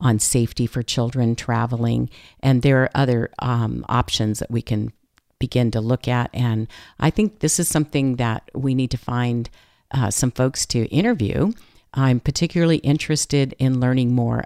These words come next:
about the Airline Association and what they're doing, um, from the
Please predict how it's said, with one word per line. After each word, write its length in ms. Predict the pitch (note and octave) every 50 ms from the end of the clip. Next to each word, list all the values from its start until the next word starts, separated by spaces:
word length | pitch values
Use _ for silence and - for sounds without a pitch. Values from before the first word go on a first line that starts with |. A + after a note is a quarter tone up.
| -
about 380 | A#2 A#2 B2 A2+ A2 A2 - -
the 220 | - A#2 A2+ -
Airline 440 | - A2 A#2 A#2 A2 A2 A2+ A2+ A#2
Association 800 | A#2 A2+ - A2+ A#2+ A#2 - A#2+ A2 A2+ A#2 A2+ - - A2 A2+
and 120 | A2+ A#2 A2
what 180 | A2+ A#2 - -
they're 140 | A#2 A2+
doing, 440 | A2 - A#2 A2 A2+ A2+ A2 G#2+ A2+ - - - - _ _ _ _ -
um, 260 | B2+ A#2 G#2+ A2 - _ - - _
from 260 | - - C3+ B2+ B2
the 140 | A#2 B2 -